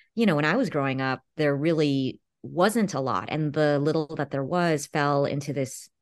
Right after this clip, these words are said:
you know, kind of digestible, more easily digestible kind of immigrant assimilation narrative. And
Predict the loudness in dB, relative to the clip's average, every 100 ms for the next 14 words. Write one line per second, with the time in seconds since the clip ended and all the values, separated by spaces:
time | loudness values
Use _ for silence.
0 | _ -8 -4 -2 -2 -2 -2 -4 -20 -20
1 | -20 _ _ _ _ _ _ -14 2 4
2 | 4 2 0 -2 0 2 0 0 -2 -2
3 | 0 -2 -2 -4 -4 -2 -2 -2 -2 -2
4 | -2 0 0 0 0 -4 -10 -16 _ _
5 | _ _ -8 -4 -2 2 2 0 0 0
6 | 2 2 2 2 2 2 0 -6 -8 -4
7 | -2 0 0 -2 -4